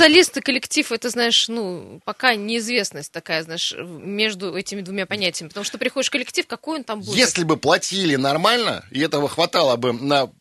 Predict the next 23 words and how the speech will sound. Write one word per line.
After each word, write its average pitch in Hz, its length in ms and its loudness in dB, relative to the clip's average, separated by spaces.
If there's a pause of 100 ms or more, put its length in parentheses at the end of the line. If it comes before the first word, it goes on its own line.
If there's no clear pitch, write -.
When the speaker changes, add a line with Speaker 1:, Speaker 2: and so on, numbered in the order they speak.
(100)
Speaker 2:
потребности 127 760 0
весьма 185 680 -2
небольшие 131 600 0
всей 139 220 -2
моей 117 260 -2
семьи, 180 520 -2 (580)
я 151 160 0
бы 156 60 -8
с - 80 -4
огромным 175 460 2
удовольствием 131 540 0
пошёл 117 300 -4
бы 104 120 -4
работать 92 280 -8
в - 60 -10
школу. - 360 -14
Обратно. 127 540 2
Тем 160 140 -2
более, 226 180 4
что - 180 0
мне 180 120 2
это 196 140 -2
дело 156 240 4